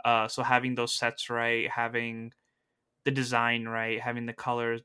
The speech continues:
the wardrobe, like, all that stuff, like, you have a fresh slate. You don't have to compare it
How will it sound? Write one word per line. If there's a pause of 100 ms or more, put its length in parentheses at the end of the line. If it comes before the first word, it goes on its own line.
the
wardrobe,
like,
all
that
stuff,
like,
you
have
a
fresh
slate.
You
don't
have
to
compare
it